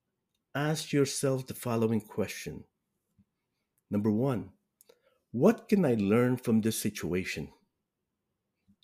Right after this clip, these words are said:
Number two, what will I do differently next time? Number three, if I can change the situation, what would you do? Number four,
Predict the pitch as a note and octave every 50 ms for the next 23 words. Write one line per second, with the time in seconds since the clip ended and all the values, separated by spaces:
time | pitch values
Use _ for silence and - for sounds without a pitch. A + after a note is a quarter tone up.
0 | _ _ _ _ _ _ G#2+ G#2 G2+ G#2+ - - - D#3 D#3+ C3 F2 - - _
1 | _ _ _ _ _ - - _ _ _ _ _ _ _ _ _ - F#2 A#2 D3+
2 | D#3+ D#3 D3+ C3 C3 B2 A#2+ A2+ G2+ F#2+ G#2 A#2 A#2 A2+ F#2 E2+ F2 - G#2+ G#2+
3 | - - G2+ - D2 F2+ F2+ E2 D#2+ F2 - - - - - - D2+ C#2+ D2 -
4 | - _ _ _ _ _ _ _ _ _ _ _ _ _ _ _ _ - - _
5 | _ _ _ _ _ _ _ _ _ - A#2 B2+ B2+ - - E3+ F3+ F3 B2+ -
6 | - - _ _ _ _ _ _ _ - C#3 C#3 - D#3 C#3+ C#3 - C#3+ C3 A#2+
7 | - - - F#3 G3 G#3+ G#3 - - D3+ - E3 D3+ - - C#3 C#3 C#3 B2+ A2+
8 | - - F#2 E2 - - - _ _ _ _ _ _ _ _ _ _ _ _ _
9 | _ _ _ _ _ _ _ _ _ - E3+ G#3 G#3+ - - E3+ C3 C3 F3+ F#3+
10 | A2 - - _ _ _ _ _ _ _ _ _ _ _ _ _ _ _ _ _
11 | _ _ _ _ _ _ _ _ _ _ _ _ _ _ - A#2 A#2 G#2+ G#2+ -
12 | - - C#3+ C#3 B2 F2 E2 - -